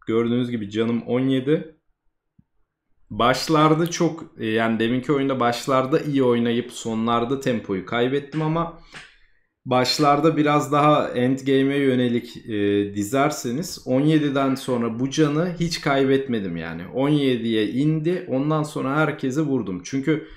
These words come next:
bu kadar çok buff acayip güçlü oldu. Tabii bunu elde etmek de çok zor.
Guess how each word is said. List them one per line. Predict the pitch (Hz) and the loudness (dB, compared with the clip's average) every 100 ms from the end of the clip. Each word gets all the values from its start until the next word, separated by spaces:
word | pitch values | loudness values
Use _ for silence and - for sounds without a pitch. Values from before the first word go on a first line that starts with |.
| - - | -18 -10
bu | 127 | 2
kadar | 165 160 | 6 6
çok | 160 151 131 | 4 -2 -2
buff | 127 180 - - - | -2 -2 -4 -14 -8
acayip | 113 113 117 135 139 156 156 | -6 -4 0 2 4 2 0
güçlü | 110 - 110 | -6 -6 -4
oldu. | 95 92 95 180 214 | -4 -4 -4 -4 -4
Tabii | 143 127 123 | -4 -4 -4
bunu | 123 147 156 139 | -2 0 0 0
elde | 135 139 151 | -2 2 2
etmek | 151 131 117 - | 2 0 -6 -6
de | 156 | -4
çok | 147 - | -4 -4
zor. | - 107 | -4 -6